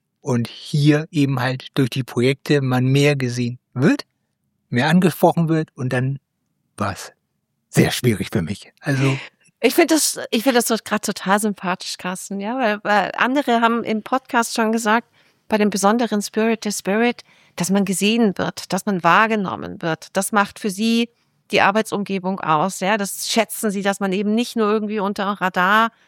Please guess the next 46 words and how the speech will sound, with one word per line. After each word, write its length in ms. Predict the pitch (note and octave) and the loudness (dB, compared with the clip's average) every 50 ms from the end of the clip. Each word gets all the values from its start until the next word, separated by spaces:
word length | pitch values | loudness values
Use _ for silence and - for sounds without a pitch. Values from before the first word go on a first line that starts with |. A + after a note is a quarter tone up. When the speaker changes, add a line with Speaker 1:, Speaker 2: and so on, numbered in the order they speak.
| _ _ _ - | _ _ _ -2
Speaker 2:
als, 560 | - G#3 G#3 G3+ - - - - - - - _ _ _ - | 0 2 2 0 -2 -6 -8 -8 -10 -12 -14 _ _ _ 0
ja, 280 | F3+ G3 A3 A3+ A3 - _ _ _ _ _ _ _ _ _ _ _ | 2 4 4 4 2 -2 _ _ _ _ _ _ _ _ _ _ _
Mitarbeiter 640 | - G#3+ G#3 A#3+ G#3+ G3+ G#3 G3 G3+ G#3+ G#3+ A3 G3+ | -4 0 2 2 2 4 4 2 2 2 0 -2 -2
läuft 420 | G3 G3 F#3+ G#3+ B3+ F4 F4+ - | 0 0 2 2 2 0 -2 -2
und 160 | C4 A#3 G#3 A3+ | -4 -6 -4 -6
du 80 | A3+ | -4
sagst, 440 | A3+ A#3+ A3 G#3+ A3+ - - _ - | -2 0 2 0 0 -2 -8 _ -2
„Boah, 340 | - A3 G#3+ G#3+ G#3+ G#3+ A3 | 0 2 4 4 4 2 2
nee, 260 | A3 A3 G#3+ G#3 G#3 | 0 0 0 0 0
das 160 | G#3+ A#3 G#3+ | -2 -2 -4
ist 140 | G3 A#3+ - | -4 -6 -6
so 100 | B3+ G#3+ | -6 -4
gar, 240 | - G#3 C#4 C#4 C#4+ | -2 2 2 2 2
gar 200 | - C#4+ C#4+ C4 | 2 0 0 0
nicht 320 | A3+ A3 A#3+ B3 A#3 - | 0 -2 -4 -4 -2 0
meine 260 | A#3+ A3 G#3+ A3+ A3+ | 0 0 0 0 -2
Welt. 240 | G#3+ G#3 G#3 A3+ A3 | -2 0 -2 -2 -2
Gib 160 | - - - | -4 -6 -4
mir 60 | C4 C4 | -2 -2
eine 160 | A#3+ A#3+ - | -2 -2 -2
dunkle 340 | - B3+ C#4 C#4 - C4+ B3+ | -4 -4 -6 -6 -6 -6 -4
Nische, 400 | B3+ C4 D#4 F4+ F4 - F4 E4 D#4 C#4+ | -4 -2 -4 -4 -2 0 0 2 2 2
in 80 | A#3+ B3+ | 0 -2
der 160 | C4 C4 B3 | -4 -4 -4
ich 180 | A#3 B3 - - | -4 -6 -6 -8
einfach 580 | A#3+ - - A#3+ C4+ C#4 - - - - _ | -4 0 0 0 0 -2 -4 -12 -14 -10 _
ruhig 300 | - D4 D#4 D#4+ D4+ - | -4 -2 0 -2 -2 -2
meinen 240 | - A#3+ A#3 B3 B3 | -2 0 0 0 0
Job 200 | A#3 C#4 D4 - - | 2 2 2 2 2
machen 300 | D4 C4+ C#4 - C#4 C4 | 0 0 0 0 -4 -8
kann, 280 | A#3 - B3 B3+ C#4 A#3+ | -4 -2 -2 0 2 4
aber 260 | G3 A3 A3 A3 - - - - - _ _ _ _ | 4 4 4 2 0 -2 -14 -20 -20 _ _ _ _
boah, 180 | - A#3 A#3+ A#3+ | 0 2 4 4
jetzt 200 | B3 A#3+ A3+ - | 4 2 2 0
will 100 | B3 A#3+ | 0 0
die 100 | A3+ A#3+ | 0 0
Chefin 360 | - - C#4 C4 - C4+ A3 | -2 -2 -2 -2 -2 0 2
auch 100 | A#2 E3+ | 2 4
noch 140 | A3+ A#3 A#3 | 4 2 2
mit 160 | A#3 A3+ - | 0 0 0
mir 80 | A3+ A3+ | 0 0
einen 100 | A3 G#3+ | -2 -2
Podcast 640 | - - A3+ G3 - - - C4+ A3 A#3 - - | -2 0 0 0 -2 -2 -2 0 0 0 0 -2
machen, 260 | A3+ A3 A3+ G#3+ A#3+ A3+ | -4 -4 -2 -2 -4 -4
geht's 360 | - B3+ C4+ - - - - | -4 -4 -4 -4 -4 -4 -2
noch?“ 380 | F#3+ F#3 G3 G3 - - - | 0 0 0 0 -2 -8 -18